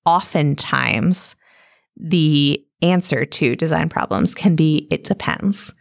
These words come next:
Because, like I've said a few times, is it depends on what's really most important. And we haven't yet seen a lot of A I tools have a great understanding of that,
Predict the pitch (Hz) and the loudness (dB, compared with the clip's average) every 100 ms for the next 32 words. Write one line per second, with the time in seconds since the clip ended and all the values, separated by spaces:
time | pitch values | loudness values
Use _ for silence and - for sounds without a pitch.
0 | _ _ _ _ 156 - - 170 - - | _ _ _ _ -2 0 -2 -4 -8 -6
1 | - 143 147 147 165 170 - 151 - - | -4 -2 -2 -4 -4 -4 -2 0 -2 -2
2 | 180 175 170 - - - 208 190 185 165 | -4 -2 -2 -4 -8 -6 -2 -2 0 0
3 | 165 165 165 160 160 - - 143 - 170 | 0 0 0 0 0 -2 0 0 -4 -6
4 | - 175 - - - 202 - _ _ - | -4 -4 -2 -6 -8 -14 -14 _ _ -20
5 | - - 170 175 170 - 170 180 185 185 | -20 -6 0 0 -2 0 0 2 2 0
6 | - 170 170 165 151 - - - - 170 | -6 -4 0 2 2 0 -8 -8 0 2
7 | 160 156 151 - - 165 156 160 160 147 | 4 4 2 0 -2 -2 -2 0 2 2
8 | 143 - - 143 147 143 147 - _ _ | 0 -4 0 2 2 2 -2 -8 _ _
9 | - - _ _ 156 151 143 143 143 - | -20 -20 _ _ 2 4 4 0 -2 -2
10 | 143 147 - 165 - - - 151 175 - | 0 0 -4 -4 -6 -8 -4 -4 0 0
11 | - - 202 214 214 208 214 226 247 254 | 0 0 0 0 -2 0 0 0 -2 -2
12 | 330 | -4